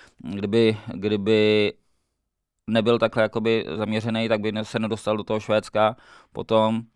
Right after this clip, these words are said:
který mu-, vlastně ve Švédsku jsme měli zápas, eh, který jsme jakoby tam prohráli, pak nám to hodili na zpátek, protože ty bodový to prostě bodovali špatně. My jsme podali protest, takže,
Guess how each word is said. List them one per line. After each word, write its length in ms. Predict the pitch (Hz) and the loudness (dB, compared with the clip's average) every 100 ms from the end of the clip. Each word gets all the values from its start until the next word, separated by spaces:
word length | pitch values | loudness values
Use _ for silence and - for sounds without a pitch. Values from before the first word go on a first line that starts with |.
| _ _ _ | _ _ _
který 240 | - 110 104 | -8 -4 -4
mu-, 140 | 104 - 104 98 | -6 -6 -8 -4
vlastně 260 | 101 - | -6 -4
ve 100 | 107 | -4
Švédsku 340 | 104 107 - 107 | -2 -4 -4 -12
jsme 360 | - 110 107 | -4 -2 0
měli 260 | 104 104 104 | -2 -2 0
zápas, 560 | 98 - 110 107 - | 2 4 2 2 -4
eh, 400 | 101 95 95 95 | -2 0 2 0
který 240 | 92 110 104 | -2 -4 -4
jsme 140 | 117 | -2
jakoby 300 | 104 98 104 | -4 -2 -2
tam 220 | 95 101 | 4 4
prohráli, 640 | 92 90 95 104 113 120 156 _ - - | 2 0 6 8 8 4 -4 _ -16 -8
pak 140 | 92 | -4
nám 180 | 98 98 | -4 -2
to 260 | 107 101 95 _ _ _ _ _ _ _ _ _ 98 | 0 0 -2 _ _ _ _ _ _ _ _ _ -8
hodili 240 | 104 117 | -2 0
na 100 | 104 | 0
zpátek, 340 | - 101 110 | 2 2 2
protože 300 | 107 95 104 | -8 -12 -10
ty 100 | 101 | -8
bodový 280 | 95 98 95 | -4 -4 -4
to 120 | 95 | -8
prostě 260 | 95 101 - | -10 -10 -10
bodovali 360 | 101 95 101 101 | -8 -4 -2 -4
špatně. 420 | 92 - 98 131 _ _ _ _ - | -6 -8 -8 -10 _ _ _ _ -20
My 60 | - | -12
jsme 140 | 90 | -6
podali 240 | 95 92 | -4 -2
protest, 380 | 87 92 98 113 | -4 -6 -6 -6
takže, 240 | 98 95 | -6 -8